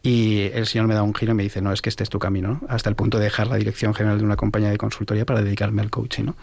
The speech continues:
Y ahí es cuando te, te... Ese es un ejercicio de fortaleza también, ¿no? El, el, el Señor te habla, mm, no eran los planes que tú tenías previstos y de repente, pues, tienes la humildad, Nacho, que tú decías, para, para poder dar ese giro y poder reconducir la situación hacia donde Dios quiere, ¿no?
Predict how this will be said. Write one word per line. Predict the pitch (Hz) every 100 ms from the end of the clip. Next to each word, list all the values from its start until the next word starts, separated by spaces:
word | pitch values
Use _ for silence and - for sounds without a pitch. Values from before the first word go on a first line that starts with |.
| - - - - - - -
Y | 123
ahí | 127 151
es | -
cuando | 131 120
te, | 110 104
te... | - 104 95 101 113 - -
Ese | -
es | 139
un | 160
ejercicio | 139 - 123
de |
fortaleza | 107 101 113 170 123
también, | 101 95 85
¿no? | 123 180
El, | 104 -
el, | 104 98 -
el | 113 98
Señor | - 104 113 - -
te | -
habla, | 123 139 190 - _ -
mm, | 107 98 92 -
no | 107 110
eran | 110
los | 110 -
planes | 117 113
que | -
tú | 127
tenías | 113 117
previstos | - 120 135 - 165 - - -
y |
de | 101
repente, | 95 98 101 104
pues, | 117 -
tienes | 104 107 -
la | 113 104
humildad, | 98 107 107
Nacho, | 107 110
que | 104
tú | 110
decías, | 110 123 120 - - - - - - - -
para, | 113 104 98
para | 87 98
poder | 104 104
dar | 110 110
ese | -
giro | 101 120 110 113
y | 120
poder | 101 98
reconducir | 101 104 95 - 101
la | 95
situación | - 104 127
hacia | 135 101
donde | 95 95
Dios | 92 -
quiere, | - -
¿no? | 113